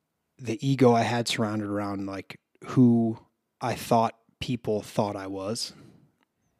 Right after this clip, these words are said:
And now I'm, like, letting them down and all this other sort. The people who really care about me, they could give a fuck less about what I do or any of that,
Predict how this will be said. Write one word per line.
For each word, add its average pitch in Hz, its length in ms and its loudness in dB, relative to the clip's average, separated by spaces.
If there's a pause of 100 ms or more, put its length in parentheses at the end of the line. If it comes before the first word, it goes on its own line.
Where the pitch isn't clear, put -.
(340)
And 104 640 -4 (400)
now 117 260 2
I'm, 120 120 4
like, - 180 -4
letting 110 320 -4
them 101 220 -4
down 98 420 -6
and 95 100 -8
all 101 120 -6
this 98 140 -8
other 110 120 -2
sort. 110 220 -6 (440)
The 135 120 2
people 190 260 6
who 190 140 12
really 143 240 12
care 120 260 2
about 151 240 4
me, 170 200 2 (840)
they 156 140 8
could 110 220 -6
give 101 220 -10
a 92 140 -12
fuck - 360 -20
less - 380 -10 (280)
about 92 420 -10 (160)
what 104 180 -6
I 95 120 -8
do 92 440 -6 (220)
or 90 540 -8 (120)
any 101 220 -10
of 90 60 -12
that, 98 120 -18